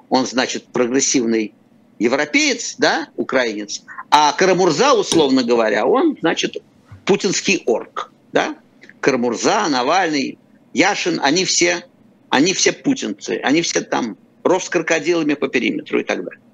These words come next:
Вот, это очень важная вещь.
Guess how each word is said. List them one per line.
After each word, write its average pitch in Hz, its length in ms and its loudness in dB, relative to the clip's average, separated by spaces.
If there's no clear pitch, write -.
Вот, 147 560 0
это 208 280 2
очень 196 380 0
важная 170 360 0
вещь. - 440 -2